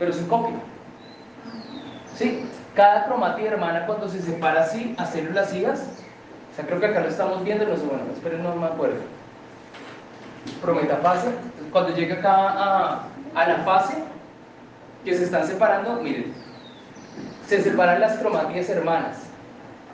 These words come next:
Y cada una de esas cromátides es un cromosoma, porque es la copia, ¿de acuerdo? Es la copia. Lo que pasa es que ahí la célula hija,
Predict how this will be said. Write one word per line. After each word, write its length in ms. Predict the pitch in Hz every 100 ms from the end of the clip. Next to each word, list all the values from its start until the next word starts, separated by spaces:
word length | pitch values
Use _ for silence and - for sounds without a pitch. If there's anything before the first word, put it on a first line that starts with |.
| - - - - - -
Y 160 | 214 208
cada 340 | 226 214 220 233
una 140 | 240
de 60 | 240
esas 200 | 247 -
cromátides 680 | 233 185 170 175 233 233
es 160 | 185 180
un 80 | -
cromosoma, 540 | 220 214 - - - - - - - - -
porque 220 | 180 180 185
es 100 | 185
la 200 | 190 220
copia, 320 | 214 - - - - - - - - - - 151
¿de 40 |
acuerdo? 420 | 147 202 220 - - - - - - 247 - - - - - - - -
Es 100 | 175
la 140 | 196 -
copia. 200 | - -
Lo 120 | 180
que 60 |
pasa 200 | 190 180 -
es 40 |
que 240 | 214 - -
ahí 380 | 175 180 170 170
la 120 | 180 190
célula 360 | 208 214 214
hija, 420 | 196 160 151 160